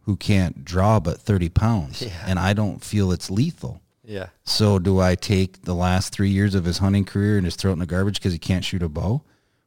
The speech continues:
Speaker 1: Or d-, do I allow him to use a crossbow where it's legal
Speaker 2: Yeah.
Speaker 1: and be successful and,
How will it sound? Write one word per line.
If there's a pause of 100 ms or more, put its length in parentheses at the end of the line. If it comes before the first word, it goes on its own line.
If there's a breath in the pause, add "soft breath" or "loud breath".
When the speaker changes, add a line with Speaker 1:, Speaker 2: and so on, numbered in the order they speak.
(120)
Speaker 1:
Or
d-,
do
I
allow
him
to
use
a
crossbow
where
it's
legal (180)
Speaker 2:
Yeah. (120)
Speaker 1:
and
be
successful
and,